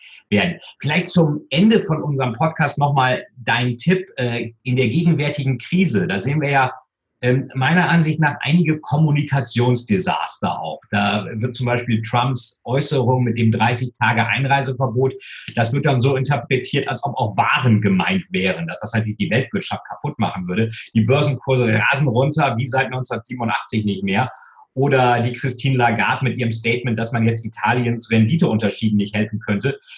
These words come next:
Gerade Italien braucht, glaub ich, was anderes als solche Schulmeisterungen im Moment. Oder auch, äh, der Chef des Robert-Koch-Instituts, der sagte irgendwie, dass die Krankheit,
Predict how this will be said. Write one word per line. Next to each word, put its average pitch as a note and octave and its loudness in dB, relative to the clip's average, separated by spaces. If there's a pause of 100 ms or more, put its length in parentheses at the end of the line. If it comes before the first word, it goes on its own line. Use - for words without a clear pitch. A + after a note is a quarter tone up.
(100)
Gerade C3 -2
Italien C#3 2
braucht, D3+ 0
glaub C#3 -4
ich, - -4
was B2 0
anderes D3+ -2
als A#2+ -4
solche C3+ 2 (100)
Schulmeisterungen A2 2
im A2+ 0
Moment. G2+ 0 (640)
Oder C3+ 2
auch, C#3+ 0
äh, B2 2
der A2+ -2
Chef C#3 0
des A#2 -2
Robert-Koch-Instituts, C#3 0
der B2+ 0
sagte B2+ 0
irgendwie, B2 0
dass A#2 -2
die A2 -6
Krankheit, B2+ -2